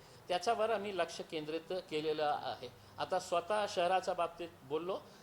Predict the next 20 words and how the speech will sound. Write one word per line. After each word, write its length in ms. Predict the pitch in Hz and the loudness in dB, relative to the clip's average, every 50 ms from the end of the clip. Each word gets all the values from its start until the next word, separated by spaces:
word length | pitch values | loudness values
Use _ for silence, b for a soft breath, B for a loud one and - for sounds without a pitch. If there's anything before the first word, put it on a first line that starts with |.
| B - - | B -4 0
तर 140 | 180 180 185 | 0 2 2
हे 640 | 185 - - 113 123 160 175 185 185 190 - - - | 0 -4 -8 -6 -4 -2 0 0 -2 -4 -6 -8 -6
नक्की, 440 | 151 165 160 - - 208 208 208 - | -6 -6 -6 -4 -6 -6 -4 -4 -2
अ, 180 | - 165 165 147 | 0 2 2 2
आहे 300 | 151 151 143 160 185 190 | 2 0 0 0 -2 -4
की 200 | 190 - 208 202 | -6 -6 -6 -6
अनेक, 500 | - - 147 147 160 175 180 175 - 185 | -4 -4 -4 -2 -2 -2 -4 -4 -2 0
अ, 500 | 180 180 180 175 156 - 151 147 151 147 - - - | 2 2 2 2 0 0 0 0 0 0 -2 -4 -8
नेत्यांची 540 | 139 143 156 156 - 170 165 165 - 180 165 | -4 -4 -4 -2 0 -2 -2 -2 -4 -6 -6
संपर्क, 520 | - 165 147 147 - - 156 151 156 - | -6 -6 -8 -6 -4 -4 -4 -4 -4 -2
अ, 920 | 165 165 160 156 139 135 131 - - - - - - - - 151 139 139 139 | -2 0 2 2 0 0 -4 -8 -16 -20 -20 -20 -20 -16 -8 -4 -2 -2 -2
संपर्कात 720 | 139 - 151 147 - 170 156 - 165 160 160 160 - 160 160 160 160 - - | -2 -4 -6 0 0 0 2 4 2 2 2 2 -2 -2 0 0 0 0 0
आहे. 460 | 139 135 127 147 156 151 - - - - B B B B B B | -2 -2 -2 -2 -6 -6 -8 -16 -20 -20 B B B B B B
अ, 300 | 139 143 147 147 147 147 147 147 | 2 4 6 6 4 4 2 -2
एक 180 | 147 143 - 160 | -4 -6 0 2
थर्ड 200 | 165 165 170 165 | 4 4 4 2
फ्रंट 320 | - - 165 165 165 160 - - | 0 0 0 0 0 0 -2 -2
तयार 320 | 156 151 156 156 156 156 | 0 4 6 6 6 6
व्हायला 300 | 151 151 147 147 156 160 | 4 2 2 2 2 0
पाहिजे 480 | 156 - 151 143 139 139 151 151 160 | 0 0 -2 -2 -2 -2 -4 -4 -4